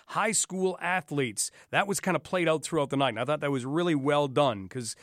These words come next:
it does make it a true celebration of sport, which is what that was intended to be. And I thought they did a really good job of that last night. So congratulations to Ryan Robinson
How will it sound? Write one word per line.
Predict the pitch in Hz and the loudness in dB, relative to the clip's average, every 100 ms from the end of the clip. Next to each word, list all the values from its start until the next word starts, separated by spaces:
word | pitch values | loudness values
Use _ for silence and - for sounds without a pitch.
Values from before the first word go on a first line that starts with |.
| - | -14
it | - 131 | -6 2
does | 160 175 | 4 4
make | 147 160 | 2 2
it | 151 | 2
a | 135 | -2
true | - 170 | -2 -2
celebration | - 175 156 135 147 139 139 | 0 0 0 2 0 0 -4
of | 123 | -4
sport, | - 170 - | -4 -4 -4
which | 160 151 | -4 -4
is | 120 | -4
what | 165 190 | -4 -6
that | 156 - | -6 -6
was | 156 143 | -4 -4
intended | 135 - 180 131 117 - - _ | -4 -2 -4 -4 -8 -14 -20 _
to | - | -4
be. | 147 180 180 73 - - _ | -2 -2 -2 -6 -16 -20 _
And | 107 120 | -4 -2
I | |
thought | 131 147 | 0 0
they | 127 | 0
did | 131 | 0
a | 127 | 0
really | 120 160 | 0 0
good | 139 139 | 0 -2
job | 120 131 110 | 0 0 0
of | 104 | -2
that | 110 110 | -4 -2
last | 113 104 120 | -4 -4 -6
night. | 95 | -6
So | - | -6
congratulations | 127 123 156 170 160 165 160 160 - | -6 2 2 4 2 2 2 -2 0
to | 131 | 0
Ryan | 139 165 160 | 2 2 2
Robinson | 151 160 151 170 156 | 2 2 0 0 -2